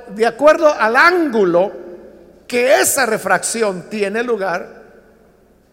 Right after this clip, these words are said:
hace que adquiera un tono rojizo. Eso, hermanos, exactamente es lo que ocurre en todos los amaneceres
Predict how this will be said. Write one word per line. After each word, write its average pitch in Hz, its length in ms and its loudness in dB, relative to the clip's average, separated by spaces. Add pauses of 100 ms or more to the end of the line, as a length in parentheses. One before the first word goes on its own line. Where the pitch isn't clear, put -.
(160)
hace 226 400 0
que 226 420 -2
adquiera 233 1000 -2
un 220 260 -6
tono 202 500 0
rojizo. 220 720 -4 (1080)
Eso, 339 460 -2
hermanos, 269 480 0
exactamente 226 1600 -6 (520)
es 226 160 -4
lo 247 180 0
que 254 100 -2
ocurre 247 720 -4
en 185 340 -8
todos 302 260 2
los 240 160 -2
amaneceres 220 760 -6